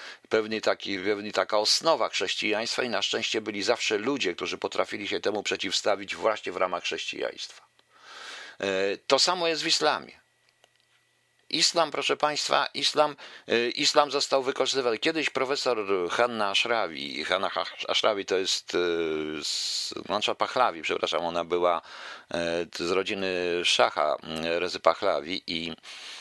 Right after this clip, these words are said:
ona, i długo z nią rozmawiałam, ona na Oksfordzie była,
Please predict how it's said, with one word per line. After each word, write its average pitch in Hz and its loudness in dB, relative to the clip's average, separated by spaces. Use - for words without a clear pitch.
ona, 135 2
i 127 -2
długo 127 2
z - -8
nią 120 0
rozmawiałam, 113 2
ona 98 0
na 98 0
Oksfordzie 90 0
była, 85 0